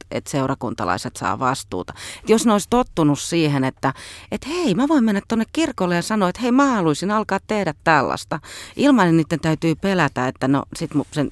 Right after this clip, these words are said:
työntekijän pitää hyväksyttää ja sen pitää käytännössä alkaa vetää ja näin. Jos me saatais tää kulttuuri muutettua, niin ehkä ne osais enemmän mennäkin. Ne näkis sen mahdollisuuden, että hei, tää on tää meidän kirkko, täällä mä voin toimia ja tehdä juttuja.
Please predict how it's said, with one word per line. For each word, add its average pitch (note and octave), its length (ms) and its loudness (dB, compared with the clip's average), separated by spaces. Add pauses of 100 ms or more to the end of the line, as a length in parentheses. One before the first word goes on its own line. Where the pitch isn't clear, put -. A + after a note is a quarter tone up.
työntekijän E3+ 560 -2
pitää A2+ 260 -4
hyväksyttää C#3 680 -2
ja G2 80 -2
sen E3+ 240 0
pitää F#2+ 300 -6
käytännössä F#2 540 -4
alkaa F#2+ 340 -2
vetää F2+ 320 -6
ja F#2+ 60 -8
näin. F2 140 -8 (300)
Jos G3 120 -4
me B3 80 2
saatais B3+ 300 0
tää A3 200 -2
kulttuuri D#3 540 2
muutettua, D#3+ 640 0 (300)
niin D#4 100 2
ehkä E4 180 0
ne E4 100 8
osais C#4+ 300 2
enemmän B3+ 340 4
mennäkin. E3+ 540 0 (240)
Ne C#4+ 100 4
näkis D4 380 4
sen B3 100 2
mahdollisuuden, D#3 720 4
että - 140 -8
hei, E4+ 160 2
tää G3+ 160 2
on G#3 80 0
tää E3 140 0
meidän B3+ 400 2
kirkko, - 480 -2 (340)
täällä A3 280 4
mä G#3 200 2
voin F#3+ 300 2
toimia D#3 460 0
ja C#3 100 -2
tehdä C#3 340 -2
juttuja. - 540 -8